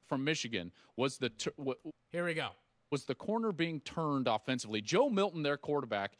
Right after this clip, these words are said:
Speaker 1: is an incredibly talented guy. He's, he's huge, first of all. He's got a cri-, quick release, one of the strongest arms that I've seen in college football in the last four or five years, stronger than Josh Allen or even Herbert.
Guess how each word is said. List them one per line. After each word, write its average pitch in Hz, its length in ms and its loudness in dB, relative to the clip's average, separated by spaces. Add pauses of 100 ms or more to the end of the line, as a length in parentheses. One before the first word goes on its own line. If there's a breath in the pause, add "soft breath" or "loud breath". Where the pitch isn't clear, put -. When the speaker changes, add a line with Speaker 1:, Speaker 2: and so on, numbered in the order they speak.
(160 soft breath)
Speaker 1:
is 139 160 4
an 143 200 2 (360 soft breath)
incredibly 240 760 2
talented 151 560 0
guy. 127 180 4
He's, 117 260 -4 (120)
he's 151 220 0
huge, 240 520 2
first 131 320 0
of 101 80 -4
all. 92 240 0 (160 soft breath)
He's 165 120 0
got 165 160 6
a - 20 -4
cri-, - 280 -2 (100)
quick - 260 -2
release, 143 500 0
one 165 160 2
of 165 60 -2
the 151 60 0
strongest 214 480 -2
arms 180 240 0
that 147 100 2
I've 151 160 2
seen 160 160 -2
in 139 60 -2
college 143 340 0
football 139 400 2
in 127 120 0
the 120 60 2
last 131 360 -2
four 160 160 2
or 147 40 0
five 135 300 0
years, 127 200 2
stronger 196 420 0
than 127 200 0
Josh 135 320 0
Allen 135 340 2
or 120 140 2
even 131 220 0
Herbert. 110 440 0